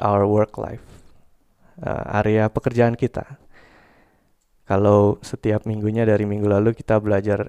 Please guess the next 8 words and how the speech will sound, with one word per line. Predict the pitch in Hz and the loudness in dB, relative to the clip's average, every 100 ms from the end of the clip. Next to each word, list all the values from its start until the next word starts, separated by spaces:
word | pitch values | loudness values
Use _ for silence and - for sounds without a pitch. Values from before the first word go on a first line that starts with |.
| - | -6
eh, | 104 - | -6 -4
in | 113 113 | -4 0
general, | 107 107 107 160 - _ - | 0 2 0 -2 -10 _ -8
right? | 117 - - - | -8 -8 -20 -14
Eh, | - - - - _ _ _ _ _ _ - | -12 -12 -16 -18 _ _ _ _ _ _ -4
bagaimana | 107 104 110 | -2 0 0
kita | 113 117 110 117 - - | 0 4 4 2 -2 -10
bisa | 107 - 107 | -6 -2 -4